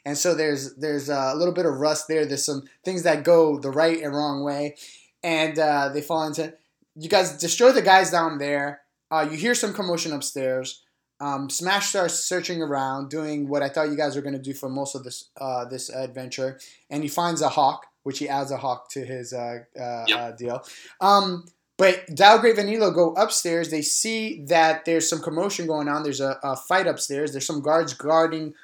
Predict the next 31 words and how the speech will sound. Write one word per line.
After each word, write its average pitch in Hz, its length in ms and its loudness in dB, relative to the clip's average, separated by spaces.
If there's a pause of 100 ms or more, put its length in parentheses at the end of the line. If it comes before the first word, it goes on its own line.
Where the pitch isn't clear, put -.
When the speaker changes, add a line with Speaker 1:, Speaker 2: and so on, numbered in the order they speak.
(140)
Speaker 1:
the, 135 580 -2 (360)
the, 139 420 -4
the 131 100 -8
suite, 202 600 -4
the 135 100 -8
master 156 380 -4
suite. 147 440 -8 (320)
And 165 160 -2
then 170 140 -2
there's 165 320 2
some 156 380 0
commotion 170 440 -4
coming 170 300 -4
from 151 160 -4
the 135 80 -4
south 156 300 0
of 139 100 -8
you. 139 300 -6 (220)
There's 147 220 0
a, 143 80 0
a 131 580 -4
gentleman 147 360 -4
in 139 140 -6
there 131 120 -2
screaming, 143 380 -4
trying 131 200 -6
to 127 40 -10
break 123 320 -8
into 127 320 -10
a 117 80 -6
door. 117 480 -10